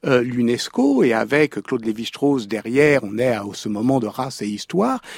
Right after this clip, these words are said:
et un grand historien, euh, euh, euh, euh, euh, qui, qui est, euh, Lucien Febvre, avec, euh, François Crouzet, entreprend de faire une histoire non nationaliste de la nation française, qui a été, euh,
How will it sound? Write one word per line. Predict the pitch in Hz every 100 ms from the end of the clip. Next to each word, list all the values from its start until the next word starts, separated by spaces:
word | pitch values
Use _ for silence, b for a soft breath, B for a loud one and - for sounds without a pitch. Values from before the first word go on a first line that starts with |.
| B
et | 117
un | 131
grand | 202 165
historien, | 139 - 123 120 233 277 240 B B -
euh, | 147 - 147
euh, | 143 143
euh, | 131 123 123
euh, | 127 127 120 113 117 -
euh, | 123 107 117
qui, | - 117 117
qui | - 135 139
est, | 135
euh, | 110
Lucien | 113 - 156 165
Febvre, | - 254 247 175
avec, | 123 131 -
euh, | 104
François | - 123 - 110
Crouzet, | - - 135 143 254 247 B B B
entreprend | 254 - 226 - 269 254
de | 165
faire | - 190 147 B B -
une | 147 208
histoire | 220 - 156 123 101
non | 104 117 151 262 277
nationaliste | 202 - - 170 160 226 269 - -
de | 143 196
la | 175
nation | 160 151 - 190
française, | - 147 - 98 95
qui | - 123
a | 117
été, | 120 - 196
euh, | 175